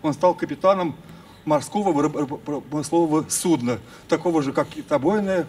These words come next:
флотилия, такое же, как Кефаль, когда ловят на Чёрном море. И ему вменили вот этими правилами и проверяют с него строго, чтобы у него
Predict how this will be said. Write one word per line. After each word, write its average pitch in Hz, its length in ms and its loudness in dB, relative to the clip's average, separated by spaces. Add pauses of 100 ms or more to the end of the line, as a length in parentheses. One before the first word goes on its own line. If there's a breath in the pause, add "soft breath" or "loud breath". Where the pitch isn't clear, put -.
флотилия, 160 500 0 (280 loud breath)
такое 165 360 2
же, 131 120 -2
как 139 180 2 (420)
Кефаль, 185 380 4
когда 180 400 4
ловят 156 320 0
на 170 80 -2
Чёрном 156 320 -2
море. 143 280 -2 (260 loud breath)
И 185 80 -4
ему 190 580 2 (240)
вменили 170 580 2
вот 156 160 2
этими 165 260 -2
правилами 180 760 2 (500 loud breath)
и 156 60 2
проверяют 185 560 4
с - 40 -8
него 175 220 0
строго, 143 380 2
чтобы 170 320 0
у 180 80 2
него 185 440 2